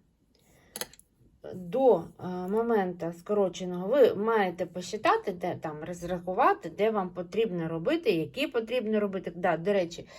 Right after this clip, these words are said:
ще, ем, ви-, використовують для формування виточки в, ну, для тих дам пишних, яким вони взагалі потрібні. Як це робиться на практиці?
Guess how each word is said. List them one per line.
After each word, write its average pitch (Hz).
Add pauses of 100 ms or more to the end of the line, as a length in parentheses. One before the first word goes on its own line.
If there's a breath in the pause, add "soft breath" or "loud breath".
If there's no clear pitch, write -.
(160 loud breath)
ще, 302
ем, 190 (200)
ви-, 185
використовують 196
для 185
формування 220
виточки 175 (220)
в, 151 (560 loud breath)
ну, 151
для 147
тих 269
дам 233 (120)
пишних, 220
яким 175
вони 185
взагалі 165
потрібні. 131 (760 loud breath)
Як 262
це 247
робиться 185
на 175
практиці? -